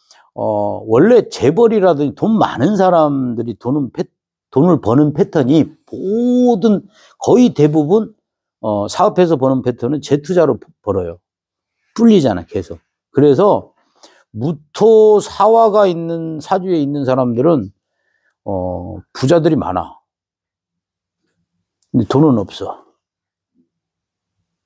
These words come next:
이해돼요? 넓은 거잖아, 이게.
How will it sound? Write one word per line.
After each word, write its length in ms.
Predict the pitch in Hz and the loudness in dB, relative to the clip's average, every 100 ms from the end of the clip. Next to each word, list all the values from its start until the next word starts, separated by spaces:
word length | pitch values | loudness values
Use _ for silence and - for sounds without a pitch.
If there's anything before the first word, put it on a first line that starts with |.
| - | 0
이해돼요? 500 | 156 156 139 180 - _ _ _ _ _ _ _ _ _ _ _ _ 285 _ _ - - - _ _ _ _ | 2 4 2 0 -4 _ _ _ _ _ _ _ _ _ _ _ _ _ _ _ -20 -20 -20 _ _ _ _
넓은 600 | - 196 135 170 370 370 | 0 2 4 4 4 0
거잖아, 640 | 185 139 - - - - - | -2 -2 -6 -6 -10 -10 -12
이게. 220 | - - | -16 -16